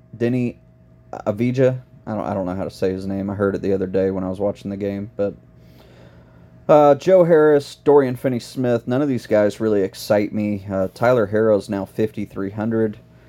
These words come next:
um, so he's solid, but he's not really a must-play. Small forward sucks. You definitely wanna go value here, 'cause I'm just not seeing a whole lot aside from Kevin Durant, who's now ninety-four hundred.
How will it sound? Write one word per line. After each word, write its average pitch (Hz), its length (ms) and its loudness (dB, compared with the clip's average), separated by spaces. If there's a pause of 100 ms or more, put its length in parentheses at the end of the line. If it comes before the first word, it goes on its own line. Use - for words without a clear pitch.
(240)
um, 101 580 -4
so 107 220 -4
he's 104 180 -4
solid, 104 560 2
but 95 100 -4
he's 95 180 -8
not 104 240 -6
really 98 400 -4
a 98 160 -4
must-play. 101 840 0 (640)
Small 135 320 2
forward 110 340 2
sucks. - 600 0
You 101 120 -6
definitely 127 460 0
wanna 113 180 0
go 104 180 2
value 101 440 0
here, 113 340 -6 (440)
'cause 104 120 -14
I'm 98 160 -6
just 117 260 -4
not 113 200 0
seeing 107 280 -4
a 101 60 -2
whole 104 220 4
lot 104 240 2
aside 104 340 0
from 98 140 -12
Kevin 110 320 0
Durant, 95 420 -6
who's 101 160 -10
now 98 140 -4
ninety-four 101 840 -4
hundred. 101 440 -4